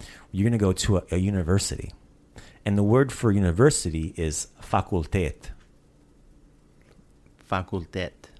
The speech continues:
Speaker 1: Right. Fakultet.
Speaker 2: Fakultet.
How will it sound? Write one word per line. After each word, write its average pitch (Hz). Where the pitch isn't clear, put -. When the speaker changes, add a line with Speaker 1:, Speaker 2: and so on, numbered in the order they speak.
Speaker 1:
Right. -
Fakultet. 85
Speaker 2:
Fakultet. 92